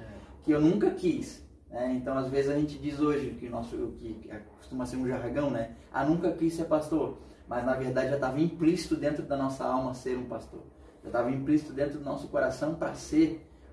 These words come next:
Speaker 2: um pastor, né? Então, eu só tô exercendo aquilo, é, dentro de um título, aquilo que eu já estava exercendo lá atrás.
Speaker 1: E eu acho engra-, eu acho interessante porque você fala, todo pastor fala que não queria ser um pastor.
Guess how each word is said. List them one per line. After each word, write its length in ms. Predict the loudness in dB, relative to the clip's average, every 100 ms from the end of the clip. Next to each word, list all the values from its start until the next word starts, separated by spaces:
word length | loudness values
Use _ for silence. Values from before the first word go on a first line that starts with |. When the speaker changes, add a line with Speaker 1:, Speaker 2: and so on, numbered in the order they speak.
| -16
Speaker 2:
um 40 |
pastor, 500 | -6 -4 -4 -8 -10 -12 -18 -20 -16
né? 300 | -10 -8 -8 -12 -20 -20 -20 -12
Então, 720 | -10 -4 -2 0 0 0 0 2
eu 180 | 2
só 140 | 2 -2
tô 120 | 2
exercendo 540 | 2 2 0 -2 -2 -2
aquilo, 460 | -2 -4 -4 -4 -2 0
é, 200 | 0 0 -4 -6 -8 -4
dentro 260 | -4 -4
de 100 | -4
um 100 | -4
título, 400 | 0 4 4 2
aquilo 240 | -2 -4 -4
que 60 |
eu 80 | -4
já 80 | -4
estava 340 | -4 -4 -2
exercendo 380 | -2 -4 -6 -8
lá 80 | -8
atrás. 420 | -8 -12 -14 -20 -20 -20 -18
Speaker 1:
E 400 | -8 -4 -2 -2 -2
eu 80 |
acho 220 | -2 -2 0
engra-, 280 | 0 0
eu 100 | 0
acho 260 | -2 -2 -4
interessante 680 | -2 2 2 2 -2 -4 -4
porque 240 | -6 -4
você 320 | -6 -6 -6 -6
fala, 440 | -2 -2 -2 -6 -18 -20 -20 -20 -20 0
todo 280 | 4 4 4
pastor 320 | -2 0 -2
fala 540 | 2 4 6 6 2 -4 -12 -4
que 120 | -2
não 360 | 0 0 0 0
queria 260 | 4 4
ser 200 | 4 0
um 60 | 0
pastor. 420 | -2 -2 -4 -4